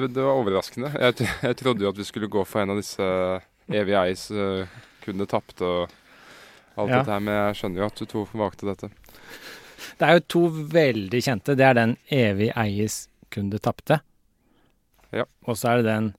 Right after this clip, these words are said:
Speaker 2: det du er, det som du er, vær fullt og helt og ikke stykkvis og delt.
Speaker 1: Ja.
Speaker 2: Det er vel de to mest kjente,
Speaker 1: Jeg
Speaker 2: kanskje.
Speaker 1: tror begge de sitatene står på Karl Johans gate der.
Speaker 2: Å, ja, gjør det, ja. Mm.
Speaker 1: I alle fall den, det du er, vær det fullt og helt.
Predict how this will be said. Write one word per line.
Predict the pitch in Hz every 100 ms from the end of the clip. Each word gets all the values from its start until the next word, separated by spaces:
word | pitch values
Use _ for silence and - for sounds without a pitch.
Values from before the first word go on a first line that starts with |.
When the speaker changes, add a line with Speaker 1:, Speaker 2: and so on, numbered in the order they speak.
| _ _ _ _ _ _ - - _ _ -
Speaker 2:
det | 101 117 120 120
du | 131
er, | 117 117 120 110 85 _ _ _ _ _ _ 120
det | 151 156
som | - 143 135
du | 139
er, | 123 131 127
vær | 104 117
fullt | - - 110 101 110
og |
helt | 90 107 101 - 110
og |
ikke | 104 -
stykkvis | - - - - 90 -
og | 92
delt. | 87 95 - -
Speaker 1:
Ja. | 104 82 _ _ _ _ _ -
Speaker 2:
Det | 123
er |
vel | 117
de | 117
to | 120
mest | 101 98
kjente, | 110 -
Speaker 1:
Jeg | 131
Speaker 2:
kanskje. | - 113
Speaker 1:
tror | 110
begge | 120 90 117
de | 135
sitatene | - - 104 - 107
står | - - 98 95 95 -
på | - 95 92 -
Karl | 104
Johans | 98 95 87
gate | - 85 -
der. | 98 107 _ _ 139
Speaker 2:
Å, |
ja, | 156 151
gjør | 113 117
det, | 147
ja. | 117 - _ _ _ _ -
Mm. | 120 104
Speaker 1:
I |
alle | 117 95
fall | 101 131 113
den, | 107 101 98
det | 98 101
du | 95 101
er, | 95
vær | 95 90
det | 90
fullt | 101 -
og | 95
helt. | 90 - -